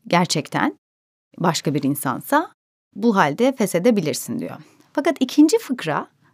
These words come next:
biraz muğlak. Orada bahsettiği şu, eşinde bulunmaması onunla birlikte yaşamayı kendisi için çekilmez bir duruma sokacak derecede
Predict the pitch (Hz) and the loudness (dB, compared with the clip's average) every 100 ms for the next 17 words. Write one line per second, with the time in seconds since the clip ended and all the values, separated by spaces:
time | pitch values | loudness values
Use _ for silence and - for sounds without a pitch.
0 | _ 269 320 302 440 - - - 220 170 | _ 2 4 4 2 -8 -4 4 4 4
1 | 139 - - _ _ _ _ _ _ 294 | 2 -2 -20 _ _ _ _ _ _ 4
2 | 320 277 254 247 202 - 285 - - 139 | 4 4 4 2 -2 -4 -4 -2 -4 -4
3 | 254 _ _ _ _ - 247 - 302 320 | -4 _ _ _ _ -2 0 4 4 4
4 | 349 240 269 330 359 302 214 170 - 156 | 2 2 2 2 4 4 4 2 -2 -2
5 | 180 - - 254 302 311 240 226 247 - | -2 -2 2 6 8 8 6 2 0 2
6 | 269 214 - 185 170 190 - 226 220 226 | 2 2 0 0 0 -2 -4 -2 2 2
7 | 240 294 262 - 233 226 - 208 233 233 | 2 2 2 4 2 2 -4 0 4 6
8 | 285 247 202 208 170 185 196 214 185 175 | 6 4 2 0 2 0 2 0 -2 -2
9 | 151 160 147 156 143 135 135 127 | -2 -2 -4 -4 -4 -4 -6 -8